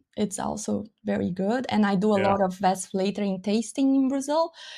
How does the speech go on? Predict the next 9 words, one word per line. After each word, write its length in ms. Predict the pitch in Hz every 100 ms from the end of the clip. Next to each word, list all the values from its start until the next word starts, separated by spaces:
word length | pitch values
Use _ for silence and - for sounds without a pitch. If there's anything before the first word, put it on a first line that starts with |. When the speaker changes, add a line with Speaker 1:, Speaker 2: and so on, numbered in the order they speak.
| -
Speaker 2:
Yeah. 200 | 202 196 98
Speaker 1:
and 760 | 208 202 196 196 190 185 185
that 100 | 185
I 100 | 190
bring 320 | 185 196 196 196
with 260 | 185 208
me. 340 | 208 220 311 311
And, 380 | 214 214 220 226 _ _ _
uh, 80 | -